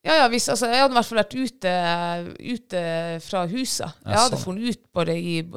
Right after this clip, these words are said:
Speaker 1: i sokkelass, eller uten sokker da.
Speaker 2: Ja,
Speaker 1: Jeg hadde
Speaker 2: det
Speaker 1: ikke
Speaker 2: hadde
Speaker 1: brydd
Speaker 2: du.
Speaker 1: meg i fem minus.
Speaker 2: Nei.
Speaker 1: For det er liksom, du skal ut på trappa, så går du en meter, og så sikter du, liksom.
Speaker 2: Ja, og så,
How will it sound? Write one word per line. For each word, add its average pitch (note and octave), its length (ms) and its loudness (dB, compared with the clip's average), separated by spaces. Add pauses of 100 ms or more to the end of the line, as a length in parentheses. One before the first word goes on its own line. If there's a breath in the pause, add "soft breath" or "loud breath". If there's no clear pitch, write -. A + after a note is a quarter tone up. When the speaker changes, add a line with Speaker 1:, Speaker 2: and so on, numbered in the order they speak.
Speaker 1:
i F#2 340 -2
sokkelass, E3+ 580 -6
eller E3+ 200 -4
uten F#3 400 -10
sokker - 340 -8
da. - 80 -12 (280)
Speaker 2:
Ja, G#2+ 180 -6
Speaker 1:
Jeg - 320 -8
hadde G2+ 80 2
Speaker 2:
det - 80 -4
Speaker 1:
ikke G2+ 80 -2
Speaker 2:
hadde F3 80 0
Speaker 1:
brydd E3+ 160 -2
Speaker 2:
du. D#3+ 80 -6
Speaker 1:
meg D#3+ 100 -2
i D#3 40 -4
fem E3+ 260 -6
minus. E3 420 -8 (260)
Speaker 2:
Nei. C3 200 2 (100)
Speaker 1:
For G#3 140 -6
det A3 160 2
er G#3 80 0
liksom, F#3+ 200 -4
du F#3+ 80 -8
skal - 440 0
ut - 280 -8
på - 120 -10
trappa, G#3 320 -4
så F3 100 -10
går F3 160 -4
du - 80 -2
en F#3+ 160 -2
meter, F3+ 380 -4
og D#3 80 -8
så E3+ 180 -6 (560)
sikter - 680 -6
du, E2+ 100 -8
liksom. D#3+ 300 -8 (180)
Speaker 2:
Ja, B2 140 6
og B2+ 140 2
så, - 260 4